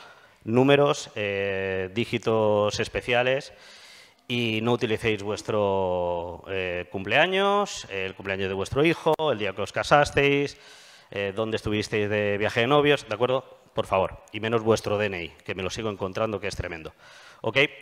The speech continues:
Eh, hay, hay herramientas para WordPress que os ayudan en este caso, como la que pongo ahí abajo, Strong Password Generator, ¿de acuerdo? Que os directamente os o-, obliga siempre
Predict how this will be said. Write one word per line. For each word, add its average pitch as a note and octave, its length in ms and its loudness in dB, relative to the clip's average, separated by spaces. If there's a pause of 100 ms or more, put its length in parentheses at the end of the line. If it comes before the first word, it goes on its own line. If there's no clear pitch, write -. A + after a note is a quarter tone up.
(540)
Eh, B2+ 300 8
hay, C#3+ 160 8
hay D3+ 320 8
herramientas D3 420 4
para C#3+ 140 6
WordPress C#3 360 2
que D3+ 80 6
os C#3+ 120 4
ayudan C#3+ 360 6
en D3 60 6
este C#3+ 180 4
caso, F3+ 260 6
como D#3 380 2
la G#2+ 160 2
que A2+ 80 -2
pongo A2 160 0
ahí A#2 120 6
abajo, C#3 260 8
Strong C3 240 2
Password C3+ 360 2
Generator, C#3 500 -2 (240)
¿de C3 60 -4
acuerdo? C3+ 280 -6
Que F#2 120 -2
os - 380 -4
directamente G#2 640 -4 (760)
os B2+ 220 6
o-, C3 200 8
obliga C#3 420 8
siempre C#3 480 2